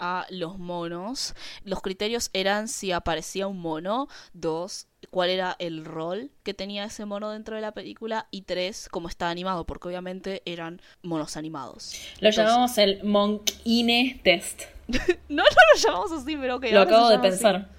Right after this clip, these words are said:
Speaker 2: sí.
Speaker 1: Perfecto. Ok, La Bella y la Bestia dos mil diecisiete. No hay ningún mono. Cero de diez. Dumbo dos mil diecinueve. Tuvo un bloqueo mental de como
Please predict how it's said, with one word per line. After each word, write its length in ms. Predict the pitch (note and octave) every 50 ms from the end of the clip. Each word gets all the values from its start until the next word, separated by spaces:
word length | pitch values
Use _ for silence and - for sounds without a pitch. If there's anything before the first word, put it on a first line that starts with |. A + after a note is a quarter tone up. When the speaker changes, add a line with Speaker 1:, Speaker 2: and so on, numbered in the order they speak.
| - - -
Speaker 2:
sí. 240 | - - G3+ G3
Speaker 1:
Perfecto. 560 | G3+ A#3 C#4 C#4 C4+ B3+ C4 A#3 A3 F#3+ F#3+ - - - _ _ _ _ _ - _ _ _ - _ - - - -
Ok, 120 | - G#3+ G3 F3+ F3+
La 140 | - G#3 A#3
Bella 180 | C4 D#4+ - F#4+
y 20 |
la 120 | D#4 A#3+ G#3
Bestia 360 | G#3 A3 B3+ - - C4+ B3
dos 120 | A3 G#3
mil 140 | G#3 G3 G3
diecisiete. 600 | G3+ A3+ G#3+ - - B3+ A#3 - E3 D#3+ - - _ _ _ _ _
No 160 | - A3 B3+
hay 240 | C4+ C4+ D#4+ D#4+ C4 -
ningún 720 | G#3+ G#3 G#3 G#3 G#3 G#3+ G3+ A3 C4 C#4+ C4 E3 D3+ C#3+ - _ _ _ _
mono. 500 | - F#3 F3 E3 D#3 D#3 D3+ D3 C3+ - _ _ _ _ _ _
Cero 260 | - - G#3 G3+ G3+
de 100 | G3 E3+
diez. 380 | E3 E3 A2+ - - - - _ _ _ _ - - - - -
Dumbo 300 | - G3+ B3+ D#4 F#4+ F#4+
dos 100 | E4+ D4
mil 120 | C4 B3
diecinueve. 600 | A#3+ B3 B3+ - B3 C4+ D4+ C4+ F3+ E3+ E3 - _ _ _ _ _ _
Tuvo 180 | _ A#3 C#4 F4+
un 60 | A4
bloqueo 280 | E4 A3 F3+ - G#3 A#3
mental 520 | A#3 F#3 E3+ E3 - E3 E3 F3+ G3+ G#3+
de 180 | A3 G3+ F3+ E3+
como 320 | - E3+ D#3+ D#3+ D3+ -